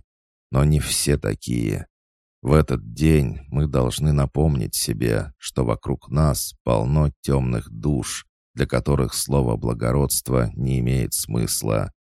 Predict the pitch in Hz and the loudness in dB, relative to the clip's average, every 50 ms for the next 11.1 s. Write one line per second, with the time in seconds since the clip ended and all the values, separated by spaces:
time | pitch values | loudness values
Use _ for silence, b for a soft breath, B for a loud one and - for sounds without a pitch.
0 | _ _ _ _ _ - 62 65 71 76 76 71 67 64 - - 71 71 67 67 | _ _ _ _ _ -2 2 4 4 4 2 2 0 -2 0 2 2 2 4 2
1 | 62 - - 64 64 58 52 52 73 71 64 55 - - - - - - _ _ | 0 0 0 -2 -2 -2 0 0 2 2 2 2 0 -4 -10 -10 -12 -14 _ _
2 | _ _ 60 - 65 78 78 73 73 67 - - - - - - - - 76 76 | _ _ -4 0 2 4 4 4 4 0 -2 -4 -4 -4 -4 -4 -2 -2 0 2
3 | 73 67 60 57 55 53 55 - _ _ _ _ 71 76 78 73 - - - - | 2 2 2 0 -2 -2 -4 -8 _ _ _ _ 2 4 4 4 2 0 0 4
4 | - 85 80 65 62 58 - - 57 60 60 53 - - - - - _ _ - | 4 4 4 4 2 -4 -4 -4 -2 0 0 0 0 -2 -6 -6 -10 _ _ -2
5 | 64 65 60 - - 64 64 - - 67 64 - - 64 58 64 62 62 - - | 0 0 0 0 -2 -4 -4 -2 -2 -2 -2 -2 -6 -6 -2 -2 -4 -2 -2 -4
6 | - - 58 55 55 53 52 - - - - - - - 62 60 58 52 50 - | -2 -2 0 0 0 -2 -2 -4 -4 -4 -4 -4 -4 -2 0 0 0 0 -2 -4
7 | - - - - _ _ _ _ _ _ _ _ _ - 69 - - 82 82 80 | -6 -8 -8 -14 _ _ _ _ _ _ _ _ _ -4 -4 2 4 6 6 6
8 | 76 - 76 73 73 71 71 - - 71 65 - - - - - 82 82 80 73 | 4 2 2 2 4 4 2 2 2 0 0 0 0 0 0 2 2 2 4 4
9 | 60 57 53 50 53 62 65 62 60 60 62 69 71 69 - 60 60 53 - - | 2 0 -2 -2 -2 -2 -2 0 0 0 2 2 2 2 0 -2 -4 -4 -2 -2
10 | 58 57 50 50 64 60 57 53 - 55 55 65 62 57 55 55 53 53 55 55 | -4 -2 -2 -4 -2 -2 -2 -4 -6 -6 -4 -2 0 0 0 -2 -2 -2 -4 -4
11 | 50 50 | -4 -6